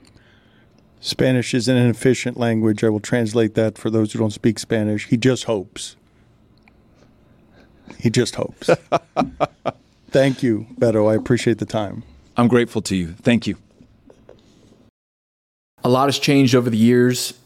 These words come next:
Speaker 3: but you know one thing that hasn't? The great taste of Miller Lite. Another thing that hasn't changed is that it's less filling. So what's the best thing about the Original Light beer?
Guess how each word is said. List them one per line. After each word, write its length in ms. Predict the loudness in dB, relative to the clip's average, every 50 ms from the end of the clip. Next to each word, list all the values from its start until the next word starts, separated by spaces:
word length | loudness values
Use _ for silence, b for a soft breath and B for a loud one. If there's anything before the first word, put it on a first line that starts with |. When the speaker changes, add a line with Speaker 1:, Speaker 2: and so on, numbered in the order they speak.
| -6 -2
Speaker 3:
but 100 | 0 2
you 60 | 4
know 100 | 4 4
one 220 | 4 2 0 0
thing 180 | 2 2 4 4
that 120 | 2 2
hasn't? 360 | 2 0 0 0 0 -4 -8 _ _ _ _ _
The 100 | -4 -2
great 340 | -2 2 2 2 2 2 2
taste 440 | 2 2 4 4 2 0 -4 -8 -10 -6 _ -2
of 120 | 0 2
Miller 300 | 2 4 4 4 4 4
Lite. 320 | 4 2 0 -2 -4 -8 -10 -18 -16 _ -2
Another 220 | 0 2 2 2 2
thing 160 | 2 2 2
that 80 | 2
hasn't 300 | 2 0 2 2 2 2
changed 440 | 2 2 2 4 4 4 2 2 -2 -4 -2
is 120 | 0 2
that 120 | 4 2 2
it's 140 | 2 2
less 200 | 2 2 2 2
filling. 380 | 2 2 2 4 4 4 2 2 -2 -4
So 140 | -2 2 2
what's 240 | 4 4 2 0 0
the 80 | 0
best 300 | 0 2 0 0 0 0
thing 140 | 2 2 2
about 420 | 2 0 0 0 0 0 0 0
the 80 | 0 2
Original 340 | 4 4 2 2 4 4 4
Light 180 | 4 2 2
beer? 380 | 2 4 4 4 4 2 -2 b